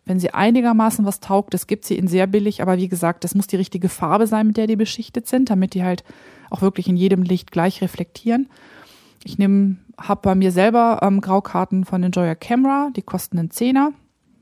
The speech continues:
Wie gesagt, sind irgendwie so groß wie eine große Postkarte. Und, ähm, wenn einer Spaß dran hat, das mal auszuprobieren, dann kann man sich die da bestellen.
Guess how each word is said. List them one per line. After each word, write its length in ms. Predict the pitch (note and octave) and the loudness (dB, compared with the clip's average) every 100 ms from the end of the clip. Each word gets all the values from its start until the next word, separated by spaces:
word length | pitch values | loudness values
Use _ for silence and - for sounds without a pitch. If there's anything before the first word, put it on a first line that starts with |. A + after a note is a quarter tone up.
| _ _ | _ _
Wie 120 | F#3+ | -8
gesagt, 320 | - F3+ - | -6 -10 -6
sind 140 | F#3 F3 | -6 -4
irgendwie 500 | F3 - F3 F3 E3 _ _ _ _ _ _ _ _ _ _ _ _ - | -6 -8 -8 -6 -8 _ _ _ _ _ _ _ _ _ _ _ _ -4
so 140 | - | -4
groß 340 | F3+ F3 G#3+ G3+ | 0 2 2 2
wie 40 | |
eine 120 | F#3 | 0
große 380 | - B3 G#3+ A3+ | 0 2 2 2
Postkarte. 640 | - F#3 - - A3 C4 C4+ _ _ _ _ _ _ _ - - - - _ _ | 0 -2 -2 -4 -4 -4 -10 _ _ _ _ _ _ _ -20 -20 -20 -20 _ _
Und, 360 | F#3 F#3 F3+ F3+ | -4 0 0 -2
ähm, 320 | F3+ F3+ F3+ | 0 0 0
wenn 140 | F#3 F#3 | 0 2
einer 320 | F#3 F3+ F3+ | 2 2 0
Spaß 320 | - G3+ A3+ | 0 0 -2
dran 200 | - G3 | 0 0
hat, 120 | G3 | 0
das 140 | F#3 F#3 | 0 -2
mal 100 | F#3 | -2
auszuprobieren, 680 | F#3 - F#3 F3+ F3 F3 E3+ | -4 -4 -6 -2 0 0 0
dann 120 | E3+ | -2
kann 140 | - | -2
man 120 | F3 E3+ | -2 -2
sich 100 | - | -6
die 140 | F3 | -2
da 120 | D#3+ | -2
bestellen. 560 | E3+ - D#3+ D#3 E3 | 0 -4 -2 -2 -2